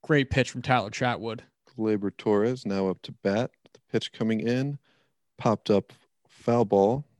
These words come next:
Speaker 2: Now again, seeing this kind of behind the batter, off to the right, uh, camera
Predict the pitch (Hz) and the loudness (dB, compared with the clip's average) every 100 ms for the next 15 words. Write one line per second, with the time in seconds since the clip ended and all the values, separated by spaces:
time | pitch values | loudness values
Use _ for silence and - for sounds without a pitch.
0 | _ - 117 160 156 147 123 - 139 127 | _ -6 0 2 4 4 2 2 2 4
1 | 120 110 - - _ _ _ _ _ _ | 4 2 0 -8 _ _ _ _ _ _
2 | - 107 87 98 - 135 135 127 107 113 | -4 -4 -2 -4 0 0 2 0 2 4
3 | 113 113 110 - 117 120 - 107 95 95 | 4 4 2 2 -4 -4 -6 -6 -2 2
4 | 98 98 - _ _ _ _ _ _ _ | 4 2 -2 _ _ _ _ _ _ _
5 | 92 85 85 82 80 - _ _ _ _ | -8 -6 -4 -6 -6 -10 _ _ _ _
6 | _ _ _ _ - - 117 117 104 | _ _ _ _ -20 -2 0 4 2